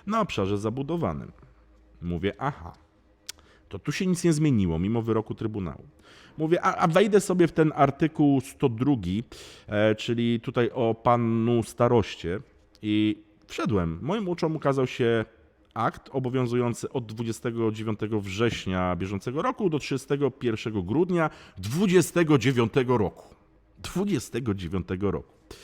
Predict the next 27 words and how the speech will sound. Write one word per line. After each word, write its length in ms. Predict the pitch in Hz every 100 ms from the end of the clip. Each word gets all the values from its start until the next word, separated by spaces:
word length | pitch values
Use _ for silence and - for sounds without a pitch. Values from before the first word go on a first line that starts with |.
| - - - -
No 120 | 170 277
i 60 |
tak 140 | - -
sobie 260 | 196 185
lecę 280 | 180 175 170
na 120 | 151
temat 340 | 123 147 143 117 - _ _ _
paragrafu 500 | 131 127 123 139 135
cztery 400 | 98 - 101 143
i 100 | 247
czytam: 420 | - 165 180 185 170 _ _ _ _
"Kierujący 480 | 156 180 285 294 269
pojazdem", 580 | - 160 160 165 165 156
znaczy, 220 | 147 165
to 40 |
jest 120 | 160
tak. 180 | - - - - - - -
Zatrzymanie 580 | - 131 143 180 226 294
i 80 | 214
zwrot 220 | 151 190
zatrzymanego 560 | 175 - 151 147 147 147
prawa 260 | 143 131
jazdy, 260 | 123 85 82
tak 180 | 101 -
jest 140 | 110
tytuł. 260 | 92 85 - -
I 300 | 131 135 -